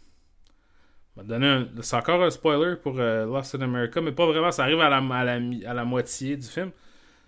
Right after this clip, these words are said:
Il y a comme un twist où ce que, ils dorment dans un hôtel, dans un casino, puis là, la femme, euh, je sais pas si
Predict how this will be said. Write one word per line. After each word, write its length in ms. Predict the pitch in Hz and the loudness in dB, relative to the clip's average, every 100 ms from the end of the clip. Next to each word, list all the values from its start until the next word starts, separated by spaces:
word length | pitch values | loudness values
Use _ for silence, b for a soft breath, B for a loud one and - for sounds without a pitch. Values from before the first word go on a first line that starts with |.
| - | -6
Il 40 | 131 | -2
y 40 | |
a 40 | |
comme 200 | 131 269 | 2 4
un 100 | 294 | 4
twist 340 | - 214 277 - | 2 0 -2 -2
où 60 | |
ce 120 | 151 - | -6 -2
que, 300 | 165 185 160 | 2 2 2
ils 160 | 131 | 0
dorment 260 | 139 180 208 | 2 2 2
dans 220 | 151 135 | 2 2
un 120 | 139 | 0
hôtel, 360 | 139 135 175 180 | 0 2 4 4
dans 180 | 147 131 | 2 0
un 80 | |
casino, 540 | 127 135 127 123 170 214 | 2 2 2 0 0 -2
puis 200 | - 135 | -4 0
là, 120 | 175 | 2
la 180 | 156 120 | 4 2
femme, 640 | - 160 180 190 180 143 | 0 2 2 2 -2 -4
euh, 500 | 123 117 113 110 107 101 | -4 -4 -4 -6 -10 -12
je 40 | |
sais 140 | - - | -16 -14
pas 100 | |
si 100 | 160 | -14